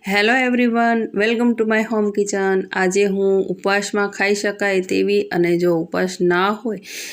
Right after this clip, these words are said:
તો પણ જોઈને જ ખાવાનું મન થાય તેવી ફરાળી કચોરીની રેસીપી લઈને આવી છું.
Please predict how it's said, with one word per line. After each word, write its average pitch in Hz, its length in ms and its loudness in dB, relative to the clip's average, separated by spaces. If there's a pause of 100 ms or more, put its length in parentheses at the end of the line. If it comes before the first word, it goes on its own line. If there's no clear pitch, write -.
(140)
તો 220 180 2
પણ 220 220 2
જોઈને 202 400 4
જ 247 140 -4
ખાવાનું 196 500 2
મન 185 220 4
થાય 185 380 0
તેવી 180 420 2
ફરાળી 208 580 0
કચોરીની 196 840 2
રેસીપી 214 580 0
લઈને 180 360 2
આવી 185 320 0
છું. 196 340 -4